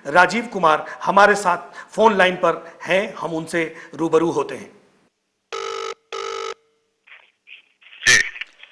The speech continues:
Speaker 1: नमस्कार राजीव भाई, मैं, अ, साधना न्यूज से, अ, बात कर रहा हूं दिल्ली से।
Speaker 2: जी, जी, बोला जाए।
Speaker 1: अ,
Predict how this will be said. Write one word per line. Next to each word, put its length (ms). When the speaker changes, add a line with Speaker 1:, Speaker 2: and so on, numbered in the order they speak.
Speaker 1:
नमस्कार 460
राजीव 240
भाई, 100
मैं, 280
अ, 560
साधना 400
न्यूज 220
से, 360
अ, 100
बात 200
कर 100
रहा 100
हूं 100
दिल्ली 240
से। 320
Speaker 2:
जी, 60
जी, 260
बोला 260
जाए। 160
Speaker 1:
अ, 300